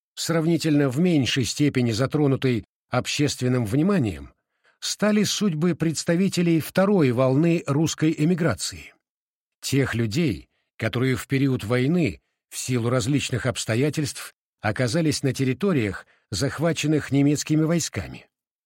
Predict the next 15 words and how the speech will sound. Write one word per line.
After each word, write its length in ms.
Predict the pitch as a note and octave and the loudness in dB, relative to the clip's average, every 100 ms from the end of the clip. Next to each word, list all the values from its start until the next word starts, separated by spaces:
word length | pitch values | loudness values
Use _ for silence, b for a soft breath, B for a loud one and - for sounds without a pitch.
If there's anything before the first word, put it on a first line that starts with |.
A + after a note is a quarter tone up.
| - | -8
Затем, 680 | F2 B2 A#2+ - G#3 A#2+ - _ _ - | -2 -2 -2 0 0 0 -6 _ _ -18
в 140 | - | -6
послевоенный 760 | C#3 C3+ C#3+ C#3+ D3+ C#3 C3+ C3 | -2 0 0 2 4 4 2 0
период, 540 | E3+ D3 E2 - - _ _ _ | 0 0 -2 -8 -20 _ _ _
получили 520 | - A#2+ A#2 - F#3+ | -4 -2 -2 0 0
статус 600 | F#3 - D#3 E3 F3+ - - | 0 0 0 0 -2 -2 -2
перемещенных 840 | C#3+ C3+ - - D#3+ E3+ D#3 C#3 | 2 2 2 0 2 2 0 0
лиц, 440 | B2 G#2+ - - _ _ _ _ _ _ _ | 0 0 -6 -8 _ _ _ _ _ _ _
или, 160 | G#2 A2 | -4 -2
как 200 | B2 A2 | -2 -2
их 160 | C#3 B2+ | 0 0
обычно 460 | A2 B2 - A#2 | 0 -2 -2 -2
называли, 680 | A#2 G2+ A2+ A#2 A2+ A2 - | -2 -2 2 2 2 -2 -4
ди 240 | G#2 A#2 | -4 -4
пи, 380 | B2+ - C#3+ - | -2 -2 -4 -4